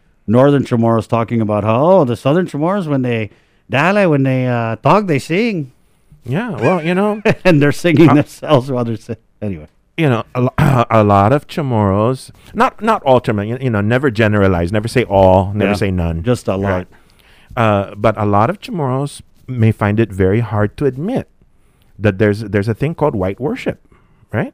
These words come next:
Speaker 1: Yeah.
Speaker 2: And, uh, you know, there, there are
Speaker 1: Barnett.
Speaker 2: some Uh, Barnett, yeah.
Speaker 1: Barnett, yeah. I
Speaker 2: Yes.
Speaker 1: mean, look at, so, so let me just give you a, maybe we're going a little deep, but so my,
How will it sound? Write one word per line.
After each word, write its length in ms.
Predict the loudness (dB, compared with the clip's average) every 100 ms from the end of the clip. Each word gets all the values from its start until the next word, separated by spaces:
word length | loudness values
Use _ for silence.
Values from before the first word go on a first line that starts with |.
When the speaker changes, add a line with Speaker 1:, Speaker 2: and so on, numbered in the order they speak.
| -4
Speaker 1:
Yeah. 180 | -4 -4 -12 _ _ _ _ _
Speaker 2:
And, 420 | -2 0 0 0 0
uh, 340 | 0 0 -4 -8 _ -20 _ _
you 100 | -6
know, 200 | -4 -2
there, 220 | 0 -2 0
there 220 | -4 -2
are 120 | -2
Speaker 1:
Barnett. 500 | 0 2 4 2 0 -8 -20
Speaker 2:
some 80 | -20 _ _
Uh, 200 | -2 -2 0
Barnett, 460 | 0 2 0 -4
yeah. 80 | -2
Speaker 1:
Barnett, 380 | 2 4 2 0
yeah. 220 | -4 -4
I 100 | -4
Speaker 2:
Yes. 160 | -2 2
Speaker 1:
mean, 120 | 4
look 120 | 4 2
at, 160 | -2
so, 280 | 2 2 2
so 240 | 0 0 0
let 180 | 0
me 60 | 0
just 220 | -2 -4
give 180 | -4 -2
you 220 | 0 0
a, 100 | -4 -10 _
maybe 160 | -2 0
we're 120 | 0
going 140 | -2
a 40 | -4
little 140 | -2
deep, 120 | -4 -6
but 120 | -6
so 220 | -2 0
my, 380 | 0 0 -2